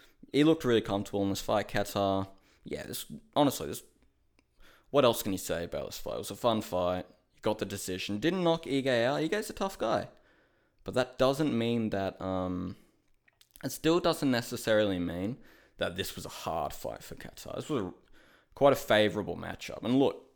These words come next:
you know, I'm gonna be conspiracy theorist here. I'm gonna say it's because he's a boxing guy. He's from Boston, just like Dana White. Dana White really likes this guy.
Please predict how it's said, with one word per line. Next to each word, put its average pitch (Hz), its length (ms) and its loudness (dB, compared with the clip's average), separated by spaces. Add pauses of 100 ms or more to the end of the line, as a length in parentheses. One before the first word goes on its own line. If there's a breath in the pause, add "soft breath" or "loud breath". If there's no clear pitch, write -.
you 117 120 0
know, 104 100 0
I'm 95 100 0
gonna 131 120 2
be 160 100 -2
conspiracy 131 600 0
theorist 143 420 -2
here. 151 160 -2
I'm 113 100 0
gonna 110 140 0
say 127 260 -2
it's 120 120 -2
because 104 300 -6
he's 98 100 -4
a 101 40 -2
boxing 98 480 -4
guy. 117 340 0
He's 98 180 -8
from 87 140 -8
Boston, 127 580 -2 (560 soft breath)
just - 240 -8
like 98 160 -2
Dana 98 280 2
White. 95 360 -2
Dana - 200 -2
White 123 220 4
really 120 200 2
likes 117 340 -2
this - 160 -12
guy. 85 260 -12